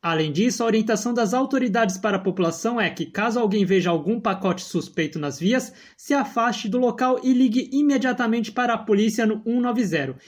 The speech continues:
Isso porque algum artefato explosivo pode ter sido deixado em outros locais na fuga dos assaltantes.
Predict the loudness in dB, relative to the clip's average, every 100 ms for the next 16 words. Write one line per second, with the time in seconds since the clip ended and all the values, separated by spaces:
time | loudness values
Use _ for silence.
0 | -20 _ 0 0 -2 -2 -2 0 2 2
1 | 2 0 0 -2 0 -2 -4 0 2 2
2 | 0 0 0 -2 -2 -2 0 0 2 2
3 | 0 0 0 -2 -4 -10 _ 0 2 2
4 | 0 0 2 0 2 0 0 0 -2 -2
5 | -2 -2 0 0 -2 -4 -6 -2 -4 -4
6 | -12 -16 -20